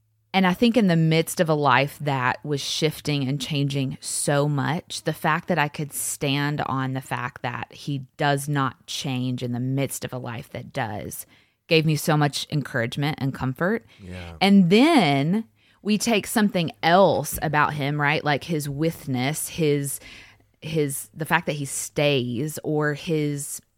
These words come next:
Speaker 1: sovereignty, or his power, any of those things, and we lay that up against the fact that he doesn't change.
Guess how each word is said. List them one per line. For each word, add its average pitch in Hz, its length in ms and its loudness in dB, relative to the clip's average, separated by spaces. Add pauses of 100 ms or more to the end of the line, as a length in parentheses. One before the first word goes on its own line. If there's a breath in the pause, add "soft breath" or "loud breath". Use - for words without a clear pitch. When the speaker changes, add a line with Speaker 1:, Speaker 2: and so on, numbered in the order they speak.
Speaker 1:
sovereignty, 135 1040 -2
or 135 120 -2
his 135 280 -8
power, 147 920 0 (520 loud breath)
any 202 240 6
of 160 100 2
those 143 180 2
things, 139 280 -2
and 151 120 0
we 151 100 0
lay 165 300 4
that 151 180 6
up 147 160 2
against 143 420 -2
the 135 80 -6
fact 131 340 -2
that 131 120 -6
he 139 140 -6
doesn't 135 340 -4
change. 127 600 -4